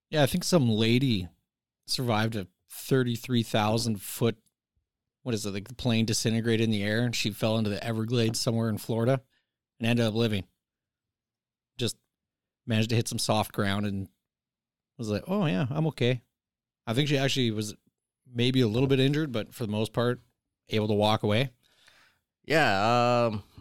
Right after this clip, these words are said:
Speaker 2: <laughs> no, the, the, the no parachute. We got a little YouTubes here. Won't put that on though. Uh, let's see. Yeah, thir-, uh,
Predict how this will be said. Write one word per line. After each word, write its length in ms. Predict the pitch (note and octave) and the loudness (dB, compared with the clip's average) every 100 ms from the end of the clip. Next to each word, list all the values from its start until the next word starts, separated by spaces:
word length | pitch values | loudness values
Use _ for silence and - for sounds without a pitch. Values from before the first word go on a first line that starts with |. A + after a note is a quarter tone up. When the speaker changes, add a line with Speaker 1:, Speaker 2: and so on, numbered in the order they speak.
| _ _ _ _ - - | _ _ _ _ -18 -10
Speaker 2:
<laughs> 60 | - - _ _ _ - - - _ - - - - - - _ _ - - _ _ _ _ _ - | -10 -10 _ _ _ -20 -20 -20 _ -20 -20 -20 -20 -20 -20 _ _ -20 -20 _ _ _ _ _ -10
no, 280 | B2 C3+ D#3 | 0 0 0
the, 220 | C3+ B2+ | -4 -8
the, 260 | B2 C3+ - | -4 -4 -4
the 500 | C#3+ C#3 C3+ B2+ A#2+ | -2 2 4 4 2
no 140 | A#2 D#3 | 2 2
parachute. 500 | D#3 D3+ - E3 D3+ | 2 2 2 -2 0
We 80 | B2+ | 0
got 140 | C3 | 2
a 40 | |
little 220 | B2 B2 B2 | 2 0 0
YouTubes 500 | B2+ C3 C#3+ B2+ - | -4 -6 -8 -12 -8
here. 260 | C3+ B2+ - - | -6 -6 -10 -8
Won't 240 | A2 G#2+ | -6 -4
put 100 | A2+ | -2
that 180 | G#2 G2+ | -2 -2
on 240 | G#2 A2 | -2 -2
though. 300 | G2+ F#2+ G2 G#2 _ - | -4 -4 -4 -10 _ -16
Uh, 680 | F#2+ G2 G2+ G2+ G#2 G#2+ A2+ A2 - | -10 -6 -6 -6 -6 -8 -8 -12 -10
let's 200 | B2+ - | -8 -6
see. 320 | A2+ F#2+ E2+ _ _ _ _ _ _ - | -6 -6 -10 _ _ _ _ _ _ 0
Yeah, 160 | F3+ A#2 | 2 4
thir-, 260 | D3 E3+ - _ _ _ - | 4 2 0 _ _ _ -2
uh, 460 | B2+ B2+ B2+ B2 | 2 6 6 4